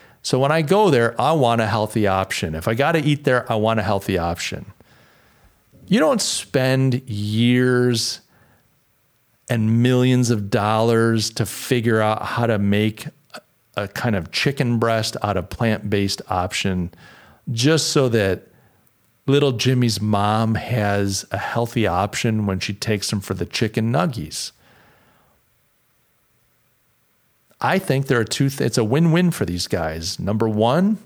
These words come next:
if they can foist this on the population, it's probably a, it's more than a win-win.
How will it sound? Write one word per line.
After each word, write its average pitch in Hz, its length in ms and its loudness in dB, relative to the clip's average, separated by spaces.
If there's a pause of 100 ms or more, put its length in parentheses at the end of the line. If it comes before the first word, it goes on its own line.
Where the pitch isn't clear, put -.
if 113 120 -2
they 165 140 2
can 247 240 0
foist - 640 -2
this 143 240 0
on 117 340 0
the 120 80 2
population, 110 1000 -2 (1300)
it's 107 100 -12
probably 95 360 -2
a, 80 200 -6 (180)
it's - 200 -8
more 113 180 2
than 90 100 -2
a 80 60 -6
win-win. 90 540 -2